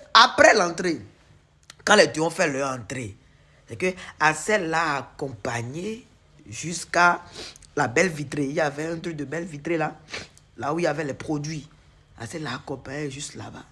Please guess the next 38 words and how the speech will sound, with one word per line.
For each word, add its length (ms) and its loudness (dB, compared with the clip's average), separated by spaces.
Ils 120 -12
ont 60 -10
parlé, 360 -8
parlé, 260 -8
parlé, 260 -10
parlé. 300 -10
C'est 140 -6
quoi, 200 -2
c'est 140 0
qu'ils 200 0
ont 60 2
dit 140 -2
là ? 100 -6
Vous, 140 -2
vous 100 2
étiez 220 0
là ? 120 -4
Non ? 260 -8
Kimi 300 6
lui 160 6
a 120 10
montré 380 0
les 160 2
produits, 600 0
lui 120 4
a 60 6
montré 320 -4
les 160 -4
différentes 540 -8
choses. 220 -8
Vous 120 2
allez 220 8
constater 380 6
qu'à 100 6
un 240 6
moment 200 -2
donné, 300 2
c'est 260 -4